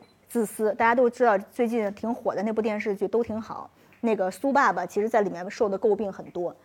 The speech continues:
说有的老年人的狠毒和自私，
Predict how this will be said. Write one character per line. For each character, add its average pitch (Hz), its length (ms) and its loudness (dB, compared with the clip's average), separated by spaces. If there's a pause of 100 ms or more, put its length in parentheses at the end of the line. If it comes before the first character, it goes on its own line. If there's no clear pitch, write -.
(300)
说 214 300 4 (680)
有 240 160 10
的 311 240 8
老 214 120 4
年 202 160 0
人 254 140 2
的 277 80 2
狠 190 220 -6
毒 190 160 -2
和 233 100 -2
自 226 220 -4
私， 214 360 -6